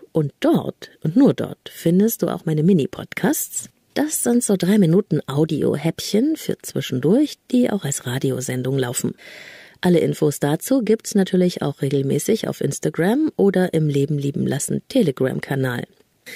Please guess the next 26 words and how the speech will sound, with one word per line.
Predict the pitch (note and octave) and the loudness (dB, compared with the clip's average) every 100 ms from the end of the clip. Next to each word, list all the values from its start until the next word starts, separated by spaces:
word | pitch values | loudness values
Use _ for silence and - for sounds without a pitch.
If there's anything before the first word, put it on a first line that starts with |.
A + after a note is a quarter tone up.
| - - - - - _ - | -18 -20 -20 -20 -20 _ -2
Ich | D4+ | -2
freue | - G#3 | 2 4
mich, | A3 A#3+ - - | 6 4 0 -14
wenn | - B2+ C3+ | -6 -4 0
wir | F3+ | 0
da | - C3 | 0 -2
in | D3 D3 | -2 -4
Kontakt | - B3+ - - - | -4 -6 -8 -14 -8
bleiben. | B2+ C3+ C#3 C#3 _ _ - - - - _ _ _ | -6 -2 -4 -6 _ _ -20 -18 -18 -20 _ _ _
Wenn | - A3 C#4 | 0 2 4
dir | B3 D#3+ C3+ | 6 4 4
diese | G3+ G#3+ | 2 2
Folge | A#3 A#3 A3 F3+ | 2 0 0 0
gefallen | F3+ - F4+ G3+ | -2 2 4 4
hat, | B3+ - - - | 4 0 -8 -8
dann | F#3+ - | -8 -8
freue | - G3+ B3+ | 0 2 2
ich | - | 2
mich | A#3 A#3+ - | 2 2 0
über | C#3+ | -4
deinen | - - C3+ C#3 | -4 -6 -6 -2
Daumen, | G3 A3 A3 G#3+ A3 A3 - | 2 4 4 4 2 -2 -6
über | C3 B2+ | -4 0
Likes, | E3+ G#3 - - | 2 2 0 -6
über | A#2+ - - | -4 -4 -6
Kommentare | - - - - F#3 G3 G#3 A#3 | -8 -6 -6 -2 2 2 2 0